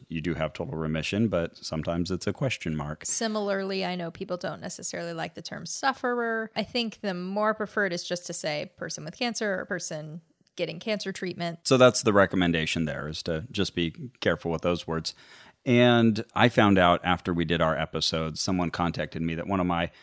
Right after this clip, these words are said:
Speaker 1: friends from high school had stage four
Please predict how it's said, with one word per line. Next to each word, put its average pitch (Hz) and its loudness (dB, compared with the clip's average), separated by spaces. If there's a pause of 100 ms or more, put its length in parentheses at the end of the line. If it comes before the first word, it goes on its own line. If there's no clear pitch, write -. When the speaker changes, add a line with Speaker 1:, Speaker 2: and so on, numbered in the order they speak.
(200)
Speaker 1:
friends 101 4
from 90 0
high 131 4
school 69 -2 (160)
had 85 0 (160)
stage 92 2
four 85 2